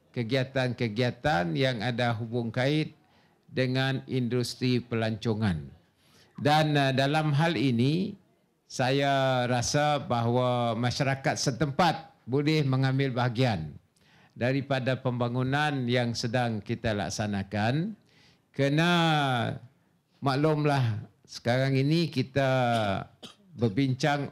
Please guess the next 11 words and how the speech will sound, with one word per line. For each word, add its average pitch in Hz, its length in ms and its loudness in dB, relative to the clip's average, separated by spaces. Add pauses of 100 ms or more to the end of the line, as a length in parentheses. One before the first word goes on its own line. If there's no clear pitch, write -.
untuk 120 400 -2
mengadakan 123 800 -2
low 131 640 0
cost 123 560 -4
carrier 120 720 0 (160)
terminal, 151 640 2 (880)
dan 127 240 0
Kuching 160 480 2
akan 135 400 -2
menjadi 135 400 0
hub, - 480 -2